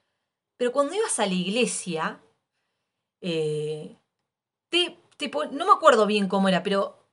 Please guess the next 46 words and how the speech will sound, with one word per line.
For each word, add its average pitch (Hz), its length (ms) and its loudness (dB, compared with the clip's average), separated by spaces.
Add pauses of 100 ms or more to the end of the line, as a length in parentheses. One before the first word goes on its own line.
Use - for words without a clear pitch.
(100)
me 233 200 2
parece 339 240 -2
que 392 80 -4
te 208 80 -4
ponían 214 280 -2
de, 170 200 -6
de 156 160 -8
rodillas 180 640 -4
o 190 40 -4
una 247 200 -2
cosa 285 220 2
así, 320 300 -6 (800)
o 202 120 -4
sentado, 277 420 6
no 403 100 4
sé, 269 200 2
pero 208 140 4
me, 233 220 2
me 254 140 4
parece 370 200 4
que 330 60 -2
era 254 100 0
así. 165 240 -10 (420)
Y 508 240 0 (480)
te 339 100 2
hacían 359 320 0
decir 269 400 0
algo 262 320 4
como, 262 420 6 (220)
"Por 240 180 4
mi 220 120 2
culpa, 302 400 4
por 220 160 4
mi 208 100 -2
culpa, 262 340 2
por 208 140 2
mi 190 140 2
gran 214 240 4
culpa", 240 640 4
y 220 80 -6
te 247 80 -2
golpeabas 254 440 4
el 196 220 -2
timo, 254 600 0
o - 20 -12
sea, 160 300 -4